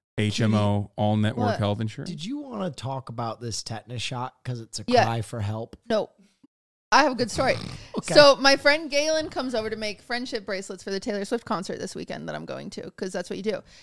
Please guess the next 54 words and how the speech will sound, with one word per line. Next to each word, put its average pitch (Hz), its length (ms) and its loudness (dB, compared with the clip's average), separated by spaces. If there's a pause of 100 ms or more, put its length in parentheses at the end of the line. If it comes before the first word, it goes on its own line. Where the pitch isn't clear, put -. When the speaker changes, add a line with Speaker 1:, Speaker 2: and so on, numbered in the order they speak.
Speaker 3:
And 220 160 -2
Galen 277 320 8
rolls 247 200 2
up 214 220 6
and 220 100 0
I 220 80 2
said 202 420 4
Speaker 2:
Do 127 80 2
you 156 40 8
have 139 60 2
a 139 40 2
box? - 480 2 (1040)
Speaker 3:
Uh, 208 680 6
for - 160 -4
this 208 160 -2
weekend? 254 400 -2 (480)
Speaker 2:
Yeah. 143 180 -2 (160)
Speaker 3:
Yes. 202 500 -6 (460)
It's 269 140 0
my 311 120 4
family. 226 680 2
Speaker 2:
<clears throat> - 20 -10
Speaker 3:
It's 226 140 -10
full 311 160 0
of 349 60 -2
my 330 140 2
family. 294 560 -2 (160)
Speaker 1:
Wait. 113 240 -2 (280)
<clears throat> 160 120 0 (580)
Speaker 2:
Yeah, 160 120 2
I 139 140 0
guess 139 260 0
you 147 60 -2
don't 147 180 0
bring 147 160 2
the 120 80 -2
side 151 440 0
bitch. 135 480 0
Speaker 3:
<laughs> - 0 -
Maya's 320 400 8
not 277 220 6
going. 302 380 0 (840)
Speaker 1:
Uh, 127 240 8
did 117 180 0
you 120 120 4
ask - 200 6
Speaker 3:
Ludwig's 127 60 2
not 123 80 6
Speaker 1:
Maya? 127 160 6
Speaker 3:
even - 160 -2
Speaker 2:
Did - 60 -2
you - 80 2
Speaker 3:
going. - 160 -2
Speaker 2:
ask - 80 -6